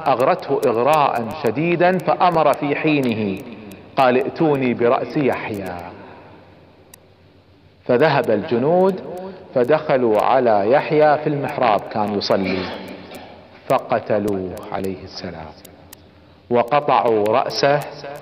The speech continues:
وجاءوا برأسه على صحن إلى الملك،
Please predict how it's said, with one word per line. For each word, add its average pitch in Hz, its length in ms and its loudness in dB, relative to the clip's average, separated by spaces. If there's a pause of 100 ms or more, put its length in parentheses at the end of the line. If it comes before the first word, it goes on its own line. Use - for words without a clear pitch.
(380)
وجاءوا 117 680 2
برأسه 113 720 0
على 101 420 0
صحن 123 600 -2 (920)
إلى 135 520 4
الملك، 104 760 -2